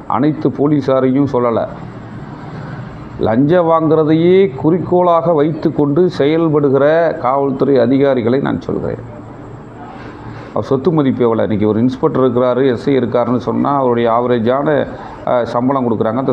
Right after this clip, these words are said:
சம்பளத்துல எவ்வளவு வருமானம், அவருக்கு சொத்து மதிப்பு என்ன? இன்றைக்கு கோடி ரூபாய் கொடுத்து தன்னுடைய பிள்ளைகளுக்கு மருத்துவ சீட்டு வாங்கிறது, வாங்கக்கூடிய அளவிற்கு பல காவல்துறை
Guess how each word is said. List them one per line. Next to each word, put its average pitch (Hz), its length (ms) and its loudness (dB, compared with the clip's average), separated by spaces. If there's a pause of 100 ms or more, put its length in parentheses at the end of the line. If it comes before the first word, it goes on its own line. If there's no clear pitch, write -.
சம்பளத்துல 131 480 0
எவ்வளவு 127 320 0
வருமானம், 120 460 0
அவருக்கு 123 280 -2
சொத்து 113 240 -2
மதிப்பு 117 320 0
என்ன? 107 280 -2 (960)
இன்றைக்கு 110 280 2
கோடி 143 320 2
ரூபாய் 139 320 2
கொடுத்து 135 800 4
தன்னுடைய 123 380 2
பிள்ளைகளுக்கு 131 500 2
மருத்துவ 127 440 2
சீட்டு 120 320 0
வாங்கிறது, 117 360 0
வாங்கக்கூடிய 113 720 0
அளவிற்கு 143 480 0
பல 127 340 0 (840)
காவல்துறை 113 840 0